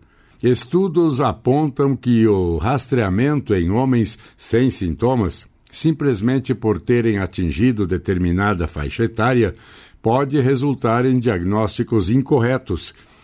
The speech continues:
como falsos positivos, que geram estresse e ansiedade,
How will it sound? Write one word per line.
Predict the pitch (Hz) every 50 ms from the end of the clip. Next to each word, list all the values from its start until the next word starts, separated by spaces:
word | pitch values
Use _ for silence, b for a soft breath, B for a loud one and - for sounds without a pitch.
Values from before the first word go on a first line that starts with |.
| b b
como | b 127 135 135 135 120
falsos | - - - - 123 127 143 151 139 - - 147 135 - -
positivos, | - 143 143 135 117 139 131 - - 135 143 131 98 85 78 69 - - B B B B B B
que | B - 170 165
geram | 117 85 92 113 131 143 147 147 135 127
estresse | 110 90 - - - 104 98 110 127 139 123 - - 107
e | 98 90
ansiedade, | 85 82 82 - - 135 127 110 107 110 117 117 95 98 104 104